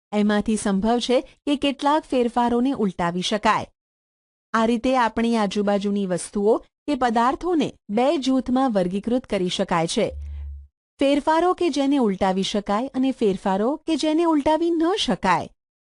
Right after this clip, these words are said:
ઉચ્ચ વર્ગોમાં તમે આ ફેરફારો કરવા માટેની રીતો વિશે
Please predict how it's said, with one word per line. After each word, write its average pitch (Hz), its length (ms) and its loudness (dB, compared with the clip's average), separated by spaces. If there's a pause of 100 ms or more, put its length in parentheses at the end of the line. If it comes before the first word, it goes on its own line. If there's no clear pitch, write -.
ઉચ્ચ 294 260 -2
વર્ગોમાં 233 560 2
તમે 220 260 0
આ 202 100 2
ફેરફારો 196 560 -2
કરવા 185 320 -2
માટેની 190 500 -4
રીતો 190 320 -2
વિશે 277 360 0